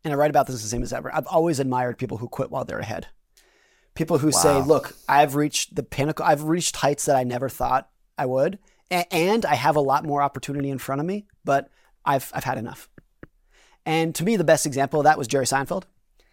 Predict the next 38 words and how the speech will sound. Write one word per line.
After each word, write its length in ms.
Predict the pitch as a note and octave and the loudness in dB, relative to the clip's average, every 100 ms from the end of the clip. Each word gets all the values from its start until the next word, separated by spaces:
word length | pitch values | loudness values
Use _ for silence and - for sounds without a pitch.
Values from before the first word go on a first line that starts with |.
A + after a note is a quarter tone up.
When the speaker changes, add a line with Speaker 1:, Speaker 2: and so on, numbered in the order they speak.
| _ _ - | _ _ 0
Speaker 1:
Like, 160 | C#3 | 0
the 320 | D3+ C3 D#3 A3 | 0 -6 -2 4
absolute 540 | G#3 - G3+ F#3+ - | 4 4 2 2 0
top 440 | - - F3 D3+ - | -4 0 0 0 -2
of 140 | E3 D3 | 0 2
his 140 | C#3 | 2
game 400 | C3+ C3+ B2+ - - | 0 0 -2 -8 -6
in 100 | C#3+ | -4
nineteen 280 | C3+ C3 C3 | 0 2 2
ninety-eight, 440 | B2+ C3 C3 C3 | 2 -2 -2 -2
nineteen 240 | C3 - B2+ | -4 -4 -2
ninety-nine, 540 | B2 B2+ B2+ B2+ A#2+ - _ _ _ _ _ D3+ C#3 - | -2 -2 -2 -2 -6 -10 _ _ _ _ _ -20 -18 0
uh, 220 | E3+ D3 D3+ _ - | 4 6 4 _ 0
N 140 | E3+ | 2
B 60 | F3+ | 2
C 180 | F3 | 4
offered 220 | D3+ D3 C#3+ | 4 4 2
him 80 | |
a 40 | C3 | 0
hundred 300 | - E3+ E3 | -2 0 0
million 240 | D3 C#3 | 0 0
dollars 380 | B2 B2 F2 - | 0 0 -2 -4
to 100 | C3+ | -2
him 320 | A2+ G3 E3+ | 2 2 2
personally 540 | - G3+ G#3+ C3+ - A#2+ | -2 0 0 -2 -6 -6
for 120 | D3 | -6
one 260 | C3+ D#3+ | 0 0
more 200 | E3 D#3 | 0 -4
season. 400 | D3 D3+ D#3 - - | -4 -4 -4 -8 -14
And 100 | - | -8
he 60 | C3+ | -4
said, 140 | E3 | -2
"No, 140 | D#3+ F#3 - - - | -2 -2 -8 -20 -10
no, 160 | - - _ | -8 -8 _
we've, 160 | - C3+ | -6 -4
we've 120 | C#3 | -4
had 120 | D3 | -4
enough." 300 | C#3+ D3+ - | -4 -6 -12